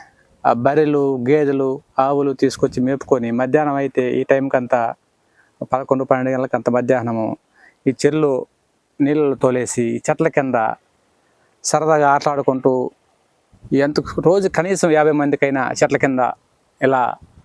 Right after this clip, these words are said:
బర్రెలు మేపుకుంటూ వచ్చి ఉండేవాళ్ళు. అలాగే వాళ్ళ పిల్లలు కూడా ఇట్లా చెట్ల మీద కింద వచ్చేవాళ్ళు. అలా మనకి ఎంతో నీడనిచ్చాయి, ఎంతో ఆదుకున్నాయి.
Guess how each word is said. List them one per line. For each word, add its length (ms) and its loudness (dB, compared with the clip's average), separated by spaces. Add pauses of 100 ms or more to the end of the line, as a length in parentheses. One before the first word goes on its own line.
(440)
బర్రెలు 240 2
మేపుకుంటూ 320 0
వచ్చి 200 0
ఉండేవాళ్ళు. 540 -2
అలాగే 220 0
వాళ్ళ 260 -2
పిల్లలు 200 4
కూడా 280 0 (340)
ఇట్లా 220 0
చెట్ల 160 0
మీద 140 -2
కింద 220 0
వచ్చేవాళ్ళు. 640 -2 (1500)
అలా 380 2 (840)
మనకి 280 4
ఎంతో 720 2
నీడనిచ్చాయి, 960 2
ఎంతో 320 0
ఆదుకున్నాయి. 640 2